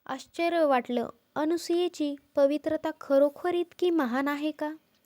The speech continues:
याची परीक्षा घेण्यास ती तिन्ही देवांना म्हणाली, ब्रह्मा, विष्णू आणि महेश नग्नभिक्षेची मागणी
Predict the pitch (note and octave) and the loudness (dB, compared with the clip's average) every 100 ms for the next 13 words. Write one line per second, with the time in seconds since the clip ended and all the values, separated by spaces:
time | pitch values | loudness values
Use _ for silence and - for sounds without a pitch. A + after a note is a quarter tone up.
0 | _ _ _ _ B3+ A#3 C4 C4+ C#4+ C#4+ | _ _ _ _ -2 -2 -4 2 4 4
1 | - - D4+ D#4 D#4+ D4 D4 - _ - | 0 -2 0 0 0 -2 -4 -12 _ -4
2 | F4 F4 D#4 C#4 D4 D#4 D#4 D#4 D#4 D#4+ | -2 0 -2 0 0 0 0 0 -2 -4
3 | E4 D#4+ B3 B3 A#3+ - _ _ _ - | -4 -4 -4 -6 -8 -12 _ _ _ -10
4 | A3 A3+ A3 A#3+ C4 B3 - _ A#3+ B3+ | -4 -2 -2 0 -2 -4 -12 _ -6 -4
5 | B3 - D4+ C#4+ - _ _ _ _ - | -4 -4 -4 -6 -10 _ _ _ _ -4
6 | E4 F4 F#4 D4 C4+ C#4+ B3 - - _ | -2 0 2 2 2 2 0 -4 -16 _
7 | _ _ C4+ C4+ C4 C4 D4 D4 D#4+ - | _ _ -4 0 2 4 2 2 0 0
8 | E4+ D#4 E4 E4+ E4+ D4+ C#4+ | -2 0 0 2 2 2 0